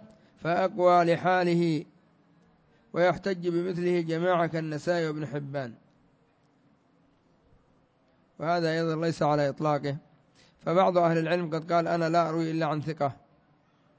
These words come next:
وتجد أنه يروي عن ضعيف، فليس على إطلاقه أن كل إمام إنما يروي عن الثقات. لماذا؟ لأن الإمام ما جاء وصل إلى درجة إمام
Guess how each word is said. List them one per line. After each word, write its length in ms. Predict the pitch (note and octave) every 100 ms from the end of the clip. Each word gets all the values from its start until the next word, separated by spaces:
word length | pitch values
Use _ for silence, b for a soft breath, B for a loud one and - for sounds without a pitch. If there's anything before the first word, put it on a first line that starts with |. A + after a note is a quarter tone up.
| _ _ _ _ _ _
وتجد 520 | D#3+ F3 E3+ F#3+ F3+ F3+
أنه 340 | D#3 D#3 E3
يروي 220 | D3 D#3+
عن 200 | D3+ D3+
ضعيف، 340 | D3+ B2 A#2+ - - _ _ _ _
فليس 300 | E3 F3+ F3
على 260 | E3 D#3 C#3+
إطلاقه 400 | C#3+ D#3 D#3 D3
أن 160 | D#3 C#3+
كل 360 | G3 F#3 D3 - - - - _ _ _ _ -
إمام 460 | E3 F3+ F3+ D3 - - -
إنما 420 | F3+ F3 D#3+ E3
يروي 180 | E3+ E3+
عن 140 | D3+
الثقات. 440 | D#3 - D#3 D3 E3+
لماذا؟ 560 | G3 A3 F#3+ F3+ - - _ _ b b b F3+
لأن 400 | G3+ A#3+ C4+ C4
الإمام 640 | A3+ A3+ A3+ A#3+ G#3+ G3+
ما 160 | A3+ A#3+
جاء 280 | G#3 A3
وصل 340 | A3 G3+ G#3+ G3
إلى 220 | G#3 G3
درجة 540 | F#3+ A3 G3+ G3 F#3+
إمام 380 | F3 F3 F3+ F3+